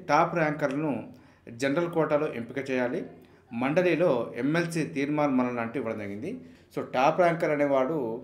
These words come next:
ఏ విధంగానైనా జాయిన్ కావచ్చు, రిజర్వేషన్లో జాయిన్ కావచ్చు, లేదంటే జనరల్లో జాయిన్ కావచ్చు. So, టాప్ ర్యాంక్ సాధించి కూడా అతనికి ఆప్షన్ అంటూ లేకపోతే, so, కొంత బాధపడే అవకాశం ఉంటుంది.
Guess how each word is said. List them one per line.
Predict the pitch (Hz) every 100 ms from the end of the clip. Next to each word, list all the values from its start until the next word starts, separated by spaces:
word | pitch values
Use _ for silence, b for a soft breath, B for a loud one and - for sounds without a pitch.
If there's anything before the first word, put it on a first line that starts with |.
| - B B - 135
ఏ | 160
విధంగానైనా | 165 156 147 160 131
జాయిన్ | 120 110
కావచ్చు, | 104 101 160 120
రిజర్వేషన్లో | 117 139 147 139 135 131
జాయిన్ | 123 123
కావచ్చు, | 120 120 123 147 123
లేదంటే | 120 117 139 117 107 104
జనరల్లో | 117 127 127 123
జాయిన్ | 117 113
కావచ్చు. | 113 110 170 - - B B -
So, | 127 104 -
టాప్ | 117 147 160
ర్యాంక్ | 156 160 -
సాధించి | 131 143 147 139
కూడా | 151
అతనికి | 143 113 117
ఆప్షన్ | 123 135 143
అంటూ | 131 123
లేకపోతే, | 120 123 120 123 127 101 - B B B -
so, | 135 139
కొంత | 143 139 - - - _ - 113
బాధపడే | 120 127 131 113
అవకాశం | 113 110 107
ఉంటుంది. | 101 107